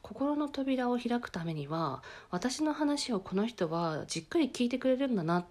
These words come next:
て思ってもらってからだと思うんですよね。なので、やっぱ一番最初に質問をするっていうのは、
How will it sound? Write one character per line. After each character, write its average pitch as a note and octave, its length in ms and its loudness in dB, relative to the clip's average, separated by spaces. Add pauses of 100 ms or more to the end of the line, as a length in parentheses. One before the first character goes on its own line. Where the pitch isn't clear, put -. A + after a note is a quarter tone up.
(300)
て D3 280 0 (240)
思 C#4 240 4
っ G#4 60 -2
て E4+ 160 0
も C#4 140 2
ら D#4 100 0
っ E4+ 60 -4
て - 240 -2
か E4+ 120 6
ら G#3+ 80 6
だ E3+ 80 4
と E3+ 80 -2
思 D#3 100 -2
う D3 40 -4
ん - 0 -
で D3 80 -4
す - 80 -8
よ D3 80 -6
ね。 D#3 220 -4 (360)
な C#4 120 2
の A#3+ 140 4
で、 F#3+ 360 0
や G#3 60 0
っ - 20 -14
ぱ F#3+ 100 -4
一 F3+ 200 0
番 C4+ 180 0
最 C4 200 -2
初 C4+ 120 -4
に B3 160 0
質 - 220 -4
問 B3 200 0
を B3+ 40 -2
す B3 140 0
る B3 80 2
っ B3+ 40 -2
て - 180 -8
い D#3 40 0
う D3 60 -2
の C3+ 140 -4
は、 F3 280 0